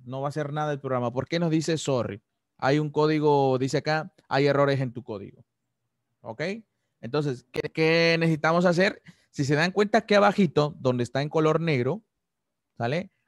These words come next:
A veces nos indica dónde están nuestros errores. Este programa nos dice dónde están los errores. A veces lo indica, a veces no. Pero por lo general siempre nos avisa.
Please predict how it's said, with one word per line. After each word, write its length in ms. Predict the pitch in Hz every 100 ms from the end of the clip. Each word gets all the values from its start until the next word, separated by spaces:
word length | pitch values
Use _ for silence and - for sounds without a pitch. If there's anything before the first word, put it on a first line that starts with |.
| -
A 120 | 143
veces 320 | 147 170 202
nos 200 | 202 185
indica 440 | 156 131 139 165
dónde 280 | 156 123 127
están 220 | 131 110
nuestros 320 | 104 104 117 113
errores. 600 | 131 151 196 147 107 _ _ -
Este 300 | 123 - 170
programa 460 | 156 156 151 156
nos 140 | 165 143
dice 240 | 131 143
dónde 300 | 123 107 117
están 220 | 123 104
los 120 | 104 104
errores. 400 | 127 160 165 -
A 120 | - 123
veces 300 | 123 135 165
lo 60 |
indica, 360 | 160 165 175 131
a 40 |
veces 240 | 113 110 131
no. 300 | 151 160 - _ _ _
Pero 180 | - 135
por 140 | 127 139
lo 120 | 139
general 380 | 135 127 117 143
siempre 360 | 151 139 139
nos 120 | 143
avisa. 420 | 151 156 202 143